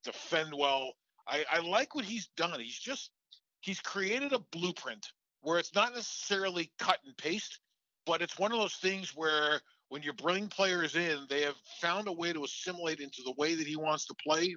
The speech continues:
fairly quickly, so that when they go from first semester freshman to second semester freshman, you can really see the acceleration in their game, which leads them coming back as sophomores and throughout in terms of being able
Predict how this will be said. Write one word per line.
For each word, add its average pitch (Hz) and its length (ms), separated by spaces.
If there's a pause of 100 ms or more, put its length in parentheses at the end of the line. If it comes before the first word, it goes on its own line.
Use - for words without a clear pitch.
(100)
fairly 147 360
quickly, 190 480 (380)
so 165 220
that 165 240
when 160 120
they 156 120
go 175 220
from 156 400 (100)
first 185 240
semester 175 380
freshman 156 460
to 120 40
second 185 360
semester 135 440
freshman, 127 380 (720)
you 160 100
can 156 180
really 175 220
see 180 160
the 156 120
acceleration 156 680
in 143 40
their 135 140
game, 147 360
which 127 300
leads 156 220
them 143 160
coming 147 280
back 139 280
as 113 120
sophomores 139 580
and - 80 (280)
throughout 139 420 (580)
in 139 140
terms 156 300
of 139 80
being 147 180
able 147 280